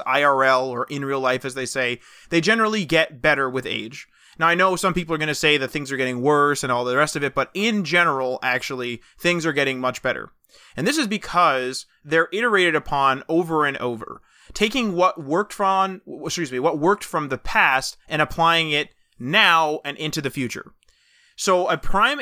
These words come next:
a prime, prime, prime example is if you're a gamer in any way and you go and play a game. Now, something,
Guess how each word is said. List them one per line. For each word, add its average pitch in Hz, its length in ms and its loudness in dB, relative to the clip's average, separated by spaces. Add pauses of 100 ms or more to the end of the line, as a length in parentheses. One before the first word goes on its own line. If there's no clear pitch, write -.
(180)
a 147 80 -8
prime, 240 360 2
prime, 180 240 2
prime 196 380 2
example 156 480 -4
is 117 400 -6
if 147 160 -4
you're 220 260 0
a 202 100 -2
gamer 139 500 -4 (240)
in 139 120 -2
any 160 220 0
way 123 380 -4 (360)
and 156 160 0
you 196 240 0
go 180 300 2
and 151 140 -4
play 135 420 0
a 139 80 -4
game. 120 360 -4
Now, 143 120 -2
something, 185 600 -2